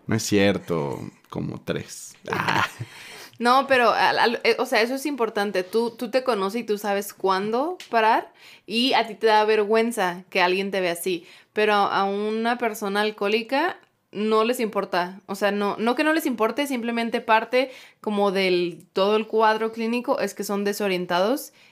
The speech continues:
Speaker 2: y, inadaptados. O sea, como que no, no,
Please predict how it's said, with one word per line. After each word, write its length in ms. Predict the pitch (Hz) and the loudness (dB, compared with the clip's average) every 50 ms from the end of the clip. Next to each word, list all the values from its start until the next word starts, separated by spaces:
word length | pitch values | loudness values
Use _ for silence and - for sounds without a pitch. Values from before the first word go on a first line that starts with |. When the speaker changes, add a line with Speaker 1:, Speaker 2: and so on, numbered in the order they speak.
| _ _ _ | _ _ _
Speaker 2:
y, 460 | - 208 208 202 196 196 190 180 180 170 170 160 156 180 - - _ - _ _ _ _ _ _ _ _ _ _ _ _ _ _ _ _ | -6 -4 -4 -2 -2 -2 -2 -4 -4 -6 -8 -10 -12 -12 -14 -18 _ -20 _ _ _ _ _ _ _ _ _ _ _ _ _ _ _ _
inadaptados. 920 | - 208 208 202 190 180 180 180 - - 196 208 247 302 - - - - - _ _ _ _ _ _ _ _ - | -4 -2 0 2 2 2 0 -2 0 2 2 2 2 0 -4 -8 -14 -16 -18 _ _ _ _ _ _ _ _ -12
O 80 | 185 | -12
sea, 400 | 185 - 190 180 175 170 170 160 - - _ _ _ _ _ _ _ _ _ _ _ _ _ _ - - - 214 - | -6 -2 -2 -2 -2 -2 -6 -12 -16 -20 _ _ _ _ _ _ _ _ _ _ _ _ _ _ -20 -20 -20 -20 -12
como 220 | - 208 202 196 190 | -8 -6 -4 -4 -4
que 100 | 196 190 | -4 -4
no, 220 | 190 190 190 190 | -2 -2 -2 -2
no, 640 | 196 165 208 208 202 196 196 202 202 208 202 196 | -2 -2 -2 0 0 0 2 0 0 0 -2 -4